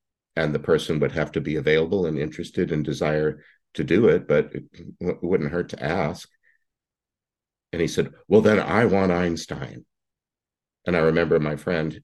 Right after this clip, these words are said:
uh, who was helping at the time, who was a campus minister, said, "Well, all righty then." <laughs> "All right, well,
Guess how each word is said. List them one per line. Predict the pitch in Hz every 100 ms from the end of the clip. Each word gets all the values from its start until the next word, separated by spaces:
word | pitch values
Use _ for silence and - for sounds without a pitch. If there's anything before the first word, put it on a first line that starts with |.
| -
uh, | 80
who | 76 82
was | 73
helping | 95 95 85 76
at |
the | -
time, | - 78 73
who |
was | 87 95 104
a | 92
campus | 78 71 - -
minister, | 78 76 82
said, | - 73 73
"Well, | 71 76
all | 85 101
righty | 95 98 107 92
then." | 73 67 76 -
<laughs> | - - - - - - -
"All | 82 87
right, | 117 98 -
well, | 85 82 92 -